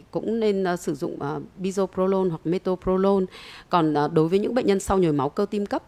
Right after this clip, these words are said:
thì, ờ, sau nhồi máu cơ tim thì, ờ, bisoprolol hoặc metoprolol cũng được chỉ định. Ờ, còn trên những cái bệnh nhân mà có rối loạn nhịp, ờ,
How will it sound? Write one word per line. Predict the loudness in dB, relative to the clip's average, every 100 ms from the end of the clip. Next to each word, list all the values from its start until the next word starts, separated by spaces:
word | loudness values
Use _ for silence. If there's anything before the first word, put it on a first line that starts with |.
| -20 -10
thì, | -8 -6 -6 -4
ờ, | -4
sau | 2 2
nhồi | 4
máu | 2
cơ | -2
tim | 2 2 2
thì, | -2 -8 _ -12
ờ, | -6 -4
bisoprolol | -2 0 0 2 2 4 2
hoặc | 0
metoprolol | -2 0 -2 -2 0 0 0
cũng | -2 0
được | 0 0
chỉ | -2
định. | -2 -2 -16 -20 -20 -12
Ờ, | -4 -4 -2
còn | -2 0
trên | 2 2 4
những | 2 0
cái | -4
bệnh | -4 -4 0
nhân | 0 0
mà | -2
có | -2 -2
rối | -2
loạn | -4 -2
nhịp, | -2 -2 _ -20 -20 -12
ờ, | -6 -4